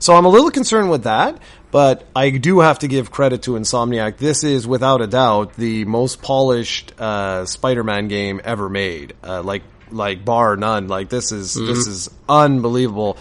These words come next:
Speaker 1: how smooth the character works. I love that they're incorporating some of the Arkham, uh, um, combat system sort of in there. You could
Speaker 2: Yeah.
Speaker 1: sort of see it where enemies would flash for a second.
Speaker 2: Yeah,
Speaker 1: And,
Speaker 2: yeah.
Speaker 1: and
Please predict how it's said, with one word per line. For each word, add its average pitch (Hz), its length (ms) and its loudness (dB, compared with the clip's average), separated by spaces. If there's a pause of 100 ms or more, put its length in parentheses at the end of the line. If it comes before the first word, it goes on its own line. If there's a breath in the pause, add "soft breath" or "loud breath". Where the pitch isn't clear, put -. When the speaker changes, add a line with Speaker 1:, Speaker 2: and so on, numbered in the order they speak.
(220 loud breath)
Speaker 1:
how 110 220 -4
smooth 151 720 2
the 123 120 0
character 120 520 -2
works. 123 480 0
I 110 140 -4
love 123 380 2
that 120 180 0
they're 110 140 -4
incorporating 123 640 -2
some 123 180 -4
of 117 140 -4
the 117 160 -4
Arkham, 113 640 -2
uh, 101 300 -4 (760 soft breath)
um, 92 500 -4
combat 127 600 0
system 123 560 -4
sort 117 260 -4
of 110 180 -6
in 131 180 0
there. 120 180 0
You 123 120 -2
could 110 120 -2
Speaker 2:
Yeah. 107 80 -2
Speaker 1:
sort 135 100 -2
of 127 60 -4
see 139 140 -2
it 127 40 0
where 117 160 -2
enemies 120 300 -2
would 110 100 -8
flash 123 460 -2
for 127 120 -6
a 120 60 -6
second. 120 300 -2
Speaker 2:
Yeah, 110 280 2
Speaker 1:
And, 110 120 -6
Speaker 2:
yeah. 117 300 4 (440 loud breath)
Speaker 1:
and 107 340 -6